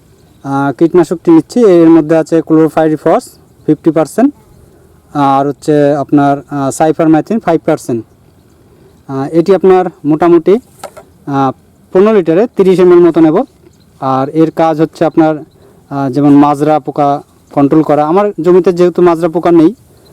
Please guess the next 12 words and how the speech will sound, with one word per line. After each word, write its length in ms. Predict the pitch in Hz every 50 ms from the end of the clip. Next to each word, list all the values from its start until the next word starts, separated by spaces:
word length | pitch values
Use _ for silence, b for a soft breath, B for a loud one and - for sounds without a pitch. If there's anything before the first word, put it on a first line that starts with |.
| b b b
আহ, 300 | - 151 143 143 147 147
একটি 200 | 160 156 - 208
মাত্র 260 | 202 202 185 - 208
আমি 120 | 196 190 185
এখনও 220 | 180 185 185 180
পর্যন্ত 240 | 175 185 180 185 180
শীষ 260 | 165 - - 165 -
কাটা 220 | - 185 165 180 156
দেখিনি। 360 | 160 170 151 151 147 160 208 - _ b b b b b b b b b b
আর 140 | 147 143 139
মাজরা 320 | 151 151 147 147 165 165
পোকার 300 | 156 170 160 175 170 165